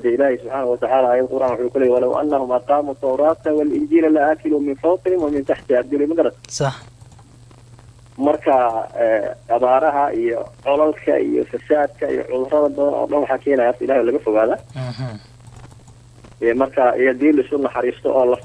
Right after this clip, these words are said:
Speaker 1: tashto oo see wax yeelnaa la dhaho oo biyo, maaragtay, xireen in wax la sameeyo oo dhulka meelaha ay markay barwaaqada jirta, meel la daaqay iyo meel la diga loo kala, maaragtay, loo kala sameeyo oo waxyaabo fara badan, barnaamij fara badan la dejiyo.
Speaker 2: Mhm.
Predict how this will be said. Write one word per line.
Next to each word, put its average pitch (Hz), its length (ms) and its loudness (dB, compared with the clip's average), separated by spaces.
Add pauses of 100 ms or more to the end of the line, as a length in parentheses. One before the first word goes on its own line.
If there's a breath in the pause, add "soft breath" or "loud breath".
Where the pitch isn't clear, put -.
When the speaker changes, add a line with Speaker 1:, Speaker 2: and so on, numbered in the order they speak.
Speaker 1:
tashto - 360 -6
oo 127 200 0
see 135 140 2
wax 143 120 -2
yeelnaa 131 440 2
la 123 160 -4
dhaho 135 220 0
oo 123 60 0
biyo, 123 320 -2 (520)
maaragtay, 135 520 0
xireen 135 300 -2
in 135 80 -8
wax 143 120 -4
la 127 120 0 (100)
sameeyo 127 420 0
oo 123 140 0
dhulka 135 420 -2 (520)
meelaha 143 320 2
ay 135 160 -4
markay 151 280 0
barwaaqada 131 500 2
jirta, 123 300 -6
meel 147 240 2
la 147 80 4
daaqay 139 480 -2
iyo 139 100 -4
meel 147 260 2
la 139 80 2
diga 127 280 -2
loo 139 200 2
kala, 127 280 0
maaragtay, 135 600 0
loo 139 180 0
kala 127 280 -2
sameeyo 127 380 0
oo 120 80 0
waxyaabo 143 320 0
fara 151 120 0
badan, 139 260 0 (160)
barnaamij 151 380 0
fara 147 120 -2
badan 147 180 0
la 123 40 -2
dejiyo. 110 320 -6 (200)
Speaker 2:
Mhm. 127 440 -6